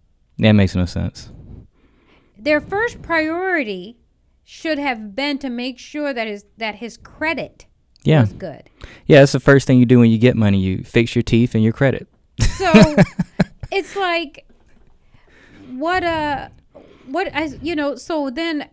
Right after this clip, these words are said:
Speaker 2: I'm trying to be diplomatic and questioning them about why is it that this man he, who has a ton of money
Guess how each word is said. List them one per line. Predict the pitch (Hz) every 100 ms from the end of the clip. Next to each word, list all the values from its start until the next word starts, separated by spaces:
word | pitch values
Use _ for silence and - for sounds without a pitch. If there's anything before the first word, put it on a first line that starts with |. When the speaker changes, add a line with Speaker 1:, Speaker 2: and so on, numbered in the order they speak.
| -
Speaker 2:
I'm | 254 294 302
trying | - 330 302 269
to | 277
be | 220 196 262
diplomatic | 202 277 262 233 254 349 311 240
and | 240 240
questioning | - 330 330 - 294 254 214 202
them | 202 190 233
about | 226 214 214 214 - _ _ _
why | 220 247 339
is | 349 349 294 240
it | 220 226 _ _ _
that | 254 247 233
this | 330 -
man | 311 330 285
he, | 277 269
who | 240 277
has | 254 247 233 _
a | 240
ton | 233 294 294
of |
money | 254 330 285 240